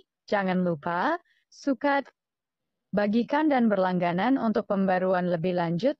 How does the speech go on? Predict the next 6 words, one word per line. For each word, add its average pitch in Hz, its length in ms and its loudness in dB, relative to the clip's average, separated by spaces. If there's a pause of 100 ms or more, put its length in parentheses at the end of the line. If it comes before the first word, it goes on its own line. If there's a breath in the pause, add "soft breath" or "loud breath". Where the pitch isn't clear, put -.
tentang 214 400 0
cryptocurrency 214 880 -2
terbaru. 175 640 -2 (160)
Tetap 185 480 -4 (240)
di 294 240 0
sini 170 640 -2